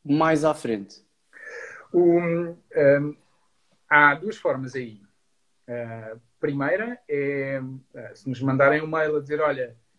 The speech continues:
Speaker 2: eu ouvi falar muito bem da caixa de janeiro, é possível enviarem-me?" Fazemos. Não temos tema nenhum com isso. Podemos fazê-lo. Depois,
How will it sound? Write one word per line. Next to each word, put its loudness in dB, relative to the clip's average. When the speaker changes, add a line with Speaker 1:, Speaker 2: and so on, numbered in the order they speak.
Speaker 2:
eu -6
ouvi -8
falar -4
muito -18
bem -8
da -4
caixa -8
de -18
janeiro, -8
é -6
possível -6
enviarem-me?" -6
Fazemos. -20
Não -10
temos -4
tema 4
nenhum -4
com 0
isso. -10
Podemos -4
fazê-lo. -4
Depois, 0